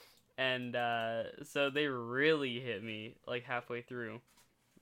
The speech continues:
And then, uh, I'm trying to find the messages, but Donnie messaged me,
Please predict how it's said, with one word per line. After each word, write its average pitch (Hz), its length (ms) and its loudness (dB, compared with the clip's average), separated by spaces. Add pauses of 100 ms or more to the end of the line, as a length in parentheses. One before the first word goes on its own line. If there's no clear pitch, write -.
(960)
And 147 200 -2
then, 139 480 -2 (1040)
uh, 147 400 6
I'm 151 180 -4 (140)
trying 147 560 -6
to 139 60 -8
find 131 320 -2
the 123 60 -6
messages, 123 580 -4
but 127 300 -2
Donnie 147 280 2
messaged 139 380 -4
me, 113 300 -6